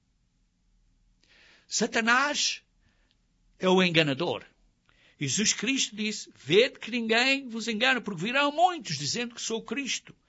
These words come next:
e enganarão a muitos." Muitos dizerem que somos cristãos, que precisamos de acreditar em Cristo, mas que enganarão muitos, em muitas coisas. E uma das coisas que vão enganar é o que é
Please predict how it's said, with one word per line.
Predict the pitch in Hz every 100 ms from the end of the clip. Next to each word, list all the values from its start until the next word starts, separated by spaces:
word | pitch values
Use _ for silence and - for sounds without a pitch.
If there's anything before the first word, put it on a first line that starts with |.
| - -
e | 233
enganarão | 226 220 220 233 240
a |
muitos." | 262 302 320 - 156 - -
Muitos | 247 349 330 254
dizerem | 226 180 254 269 254
que | 240
somos | - 139 127
cristãos, | - 101 - 202 277 269 262 190 - -
que | - 107
precisamos | - 123 151
de | 123
acreditar | - 120 151 139
em | 120
Cristo, | 117 277 262 - -
mas | 139 135
que | - 117
enganarão | 107 113 120 135 170 180 _ _ _
muitos, | 123 113 - - - -
em | 262
muitas | 269 294 240
coisas. | - - 156 - - - - -
E | 131 143
uma | 262 320 311
das | 214 156
coisas | - 143 123 -
que |
vão | 120 143
enganar | 220 233 226 240 285
é | 285
o | 294
que | - 262 269
é | 220 165 202 214